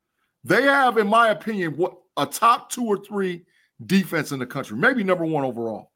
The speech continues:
But Braylon Allen, man, is that dude, bruh. You know, I, there's no other way for me to ex-, describe it.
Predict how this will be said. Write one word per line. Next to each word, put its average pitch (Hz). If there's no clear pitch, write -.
But 233
Braylon 254
Allen, 240
man, 151
is 131
that 139
dude, 143
bruh. 110
You 135
know, 135
I, -
there's 165
no 240
other 226
way 208
for 202
me 190
to 156
ex-, 123
describe 170
it. 78